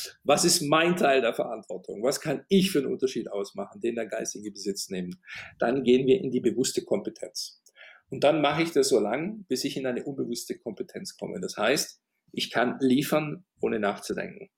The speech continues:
Das ist dieser Kreislauf, wie Firmenkulturen in einem Transformationsprozess fit für die Zukunft gemacht werden. Das geht aber nicht mit dem Knöpfchen drücken oder mal,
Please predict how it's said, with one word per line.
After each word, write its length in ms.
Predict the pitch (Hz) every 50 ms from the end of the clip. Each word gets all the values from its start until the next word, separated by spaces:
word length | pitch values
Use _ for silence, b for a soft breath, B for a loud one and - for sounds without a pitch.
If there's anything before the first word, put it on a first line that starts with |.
| _ _ _ b b b b b b b b b -
Das 220 | - - - -
ist 180 | 180 185 - -
dieser 220 | - - - 120
Kreislauf, 1120 | - - - - - 117 123 143 160 - - - - 107 98 98 95 101 - - - - -
wie 140 | 110 110 -
Firmenkulturen 1300 | - - - 143 147 156 160 156 151 - - 131 120 104 - - - 127 123 127 139 165 190 247 247 - b b b b b b b b -
in 120 | 135 110
einem 300 | - - 113 104 104 -
Transformationsprozess 1200 | - - 104 120 - - 113 104 95 - - 110 110 90 - - - 113 - - 113 110 110 - -
fit 280 | - - 123 120 -
für 120 | - 120 101
die 100 | 107 98
Zukunft 420 | - - 113 107 - 110 - -
gemacht 360 | - 90 92 98 - - -
werden. 200 | - - - - _ _ _ B B B B B
Das 180 | B 135 131 -
geht 160 | - 135 -
aber 160 | 131 113 113
nicht 200 | 117 139 135 -
mit 100 | 120 113
dem 60 | 107 -
Knöpfchen 500 | - - 120 123 - - - 123 110 -
drücken 440 | 98 104 131 - - 131 127 - -
oder 220 | - 107 107 104
mal, 420 | 104 104 104 104 104 107 104 -